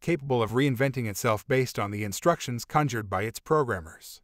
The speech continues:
Babbage's design for the engine anticipated the basic structure of all contemporary computers.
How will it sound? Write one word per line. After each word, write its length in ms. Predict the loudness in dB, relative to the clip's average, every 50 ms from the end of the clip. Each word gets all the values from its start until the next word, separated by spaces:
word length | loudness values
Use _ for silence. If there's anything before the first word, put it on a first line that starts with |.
| _ 0
Babbage's 420 | 2 2 2 2 0 -2 -2 -2
design 400 | -4 -2 2 4 4 4 2 0
for 120 | -2 -2
the 180 | -2 0 2 2
engine 320 | 2 2 0 0 0 -2
anticipated 640 | -2 -4 -4 -6 -6 -8 -8 -6 -4 -2 -2 -2 -2
the 100 | -4 -4
basic 380 | 0 0 0 0 0 -4 -8 -8
structure 460 | -4 2 2 2 2 0 -2 -2 0
of 100 | 2 2
all 140 | 2 2 2
contemporary 720 | 0 -4 -8 -4 -2 -2 -2 -2 0 0 0 0 -2 -6
computers. 680 | -8 -12 -12 -4 -2 0 0 -2 -2 -8 -16 -20 -20